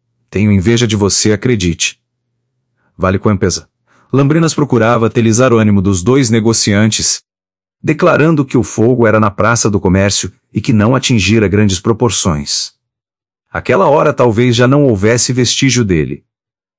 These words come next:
Varreu-se a varanda em todos os seus quatro lados, estenderam-se esteiras de meaça aba sobre o tijolo. No lugar em que as devotas teriam de ajoelhar-se,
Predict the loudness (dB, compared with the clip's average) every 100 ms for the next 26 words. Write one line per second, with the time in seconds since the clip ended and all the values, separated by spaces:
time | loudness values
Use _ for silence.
0 | _ _ -4 0 2 2 0 2 2 4
1 | 2 2 -2 0 -2 0 -2 0 0 -2
2 | -2 -2 0 0 2 0 -2 -6 -6 _
3 | _ -6 -2 0 2 0 0 0 0 0
4 | 0 0 0 0 0 -2 -2 -2 -2 -2
5 | -2 0 0 -2 -2 -2 0 0 0 -4
6 | -10 _ _ _ _ 0 2 2 2 2
7 | 0 0 0 0 0 0 0 -2 0 0
8 | 2 2 2 0 2 2 2 0 -2 -4